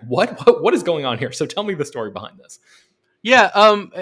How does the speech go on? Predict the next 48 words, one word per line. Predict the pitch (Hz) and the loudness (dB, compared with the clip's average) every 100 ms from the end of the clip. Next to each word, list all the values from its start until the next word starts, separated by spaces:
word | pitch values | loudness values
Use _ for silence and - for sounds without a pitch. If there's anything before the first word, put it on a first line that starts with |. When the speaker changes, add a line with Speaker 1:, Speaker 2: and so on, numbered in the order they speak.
| - | 0
Speaker 2:
I, | 196 190 | 0 4
I | 202 | 4
don't | 269 254 | 4 2
know | 226 220 | 2 0
if | 220 | -2
you | |
were | 208 | -8
genuinely | 147 156 165 196 202 202 | -4 -2 -2 -2 -2 -4
surprised, | 196 214 202 208 | -6 -2 0 0
but | 170 | -2
that | 160 175 | -2 -2
was | 180 | -2
kinda | 196 175 | -2 0
my | 147 | 0
angle, | 143 147 131 127 | 0 -2 -4 -4
right? | 135 139 | -4 -4
'Cause | 151 | -8
it's | 147 139 | -8 -4
like, | 165 156 - | -4 -4 -8
no, | 143 180 254 | -6 -2 0
no, | 240 | -2
like, | 165 143 156 | -4 -4 -4
this | 185 185 | -4 -6
is | 208 | -6
a | 202 | -6
real | 185 185 | -4 -4
thing. | 180 160 | -4 -6
So | - 147 | -6 -8
Oscar | 131 165 240 - | -2 -2 -2 -8
winner | 247 196 202 | -10 -8 -8
Russell | 180 147 - 233 | -6 -6 -8 -16
Crowe | - - - _ _ _ _ | -18 -20 -20 _ _ _ _
is | 151 147 | -10 -6
in | |
a | 143 | -4
movie | 135 135 147 | -4 -4 -6
called | 139 156 139 | -4 -4 -2
Land | 127 123 | -8 -6
of | 139 139 | -8 -6
Bad. | 233 147 123 | -4 -4 -6
Is | 127 | -10
it | 139 | -10
an, | 135 139 - | -8 -10 -10
it | 170 | -8
is | 151 | -6
an | 139 139 - | -6 -8 -10
action | 370 - 165 | -12 -10 -8
movie | 131 123 127 | -6 -8 -12